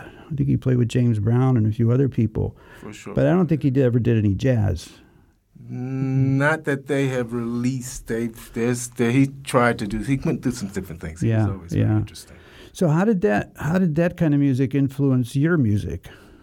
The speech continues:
Speaker 1: Did you ever have a band where you played that kind of music? Uh,
Speaker 2: Absolutely.
Speaker 1: oh, you did?
Speaker 2: Oh, yeah.
Speaker 1: So you did covers of, like, uh,
Speaker 2: Hendrix,
Speaker 1: heavy
Speaker 2: man. You gotta play Hendrix.
Speaker 1: Okay,
Speaker 2: Growing up,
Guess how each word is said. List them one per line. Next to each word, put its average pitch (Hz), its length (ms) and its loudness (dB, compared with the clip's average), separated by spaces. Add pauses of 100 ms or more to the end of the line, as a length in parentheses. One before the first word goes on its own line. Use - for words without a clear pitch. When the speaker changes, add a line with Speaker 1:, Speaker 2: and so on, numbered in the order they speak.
(180)
Speaker 1:
Did 147 180 0
you 143 320 2
ever 139 200 2
have 135 180 2
a 127 80 2
band 135 380 2
where 131 80 2
you 120 140 2
played 143 400 0
that 160 180 0
kind 156 200 0
of 160 60 2
music? 170 480 0 (140)
Uh, 127 60 -4
Speaker 2:
Absolutely. 117 540 -2 (200)
Speaker 1:
oh, 160 100 2
you 160 140 4
did? 156 320 4
Speaker 2:
Oh, 113 80 -10
yeah. 95 140 -10 (580)
Speaker 1:
So 143 220 -2
you 147 160 2
did 135 200 -2
covers 135 380 0
of, 113 100 0
like, 117 380 0
uh, 110 300 2 (240)
Speaker 2:
Hendrix, 127 440 0
Speaker 1:
heavy 110 80 -12
Speaker 2:
man. 107 140 -12
You 113 80 -12
gotta 135 300 -6
play 98 240 -12
Hendrix. 127 380 -4
Speaker 1:
Okay, 127 160 4
Speaker 2:
Growing 110 180 8
up, 95 60 0